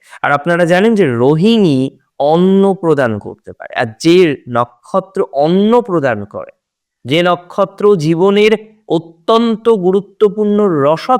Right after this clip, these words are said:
প্রদান করে, সেই নক্ষত্রের কারকতায়, সেই নক্ষত্রে দেবগুরু বৃহস্পতির অবস্থান কতটা পজিটিভ হতে পারে। Significantly that is very positive। এবং তারপরে আমরা দেখতে পারবো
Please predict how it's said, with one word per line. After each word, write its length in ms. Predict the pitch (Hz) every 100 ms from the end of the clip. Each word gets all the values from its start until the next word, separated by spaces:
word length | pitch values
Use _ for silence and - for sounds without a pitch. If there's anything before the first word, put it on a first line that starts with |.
| 254 175
প্রদান 380 | 156 135 113
করে, 260 | 104 101 104 - _ _ _
সেই 220 | - 208
নক্ষত্রের 760 | 196 127 _ - - - 113 -
কারকতায়, 680 | 113 110 110 92 - 90 113
সেই 200 | 160 160
নক্ষত্রে 840 | 139 139 - - 233 233 - 233
দেবগুরু 420 | 196 165 143 147
বৃহস্পতির 640 | 123 120 110 - - - 110
অবস্থান 540 | - 120 - 175 196 196 _ _ _ -
কতটা 480 | 170 185 220 214 202
পজিটিভ 540 | 139 110 107 - 104
হতে 180 | - 151
পারে। 200 | - - _ _ -
Significantly 640 | 170 190 190 202 208 202 185
that 140 | 165
is 120 | 175 156 120
very 200 | 143 180
positive। 520 | 185 175 175 - - _ _
এবং 540 | 143 151 185 131 101 120 -
তারপরে 580 | 139 - 143 139 165
আমরা 240 | 180 180 165
দেখতে 280 | 123 - 143
পারবো 480 | 104 104 117 -